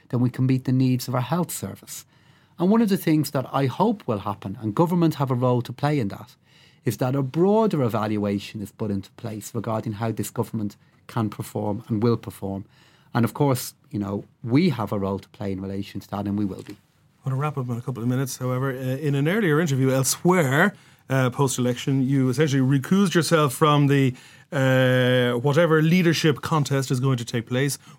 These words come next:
Speaker 2: whenever Enda Kenny, uh, decides that he's going to pass the leadership of the party, pass the mantle on. That remains your position?
Speaker 1: Yes, it does.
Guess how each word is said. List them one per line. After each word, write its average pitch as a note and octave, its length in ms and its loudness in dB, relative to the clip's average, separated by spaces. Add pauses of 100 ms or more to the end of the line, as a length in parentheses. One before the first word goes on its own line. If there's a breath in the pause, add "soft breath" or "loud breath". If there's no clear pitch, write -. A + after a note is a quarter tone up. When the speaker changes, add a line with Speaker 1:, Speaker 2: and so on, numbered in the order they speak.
Speaker 2:
whenever D#3+ 600 4
Enda B2+ 320 0
Kenny, B2 440 -2 (340 soft breath)
uh, B2 240 -6
decides B2 480 -4
that A#2 80 -8
he's A#2 120 -6
going A#2 160 -6
to G#2+ 80 -14
pass A#2+ 380 -6
the A#2+ 340 -4 (180)
leadership C3+ 360 -2
of A#2+ 60 -8
the A#2+ 80 -8
party, B2 260 -2
pass C#3 260 -2
the C3+ 80 -2
mantle A#2+ 400 0
on. C3 420 -2 (260 loud breath)
That E3 140 0
remains E3+ 340 4
your D3+ 80 2
position? E3 520 0 (220)
Speaker 1:
Yes, B2+ 300 -4
it B2+ 100 -4
does. - 400 -8